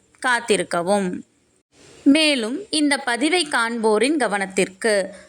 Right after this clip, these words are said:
நட்சத்திர பொருத்தம் என்பது திருமண பொருத்தத்தில் அடிப்படை மட்டுமே ஆகும். உதாரணமாக, ஒரு பெண்ணிற்கு வரன் பார்க்கிறீர்கள் என்றால், அந்த பெண்ணின் நட்சத்திரத்திற்கு ஒரு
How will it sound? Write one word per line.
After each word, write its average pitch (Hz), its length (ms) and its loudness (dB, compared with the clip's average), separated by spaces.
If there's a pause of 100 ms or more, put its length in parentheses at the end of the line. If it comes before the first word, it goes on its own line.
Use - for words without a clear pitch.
(140)
நட்சத்திர 370 640 0
பொருத்தம் 247 480 -2
என்பது 190 480 2 (240)
திருமண 381 460 -2
பொருத்தத்தில் 208 720 0 (100)
அடிப்படை 240 560 -2
மட்டுமே 196 500 0 (200)
ஆகும். 190 440 0 (680)
உதாரணமாக, 226 840 0 (320)
ஒரு 269 260 2
பெண்ணிற்கு 285 680 0 (200)
வரன் 262 360 -2
பார்க்கிறீர்கள் 220 720 0
என்றால், 196 480 0 (460)
அந்த 311 320 2
பெண்ணின் 330 480 0
நட்சத்திரத்திற்கு 208 920 0 (180)
ஒரு 240 240 4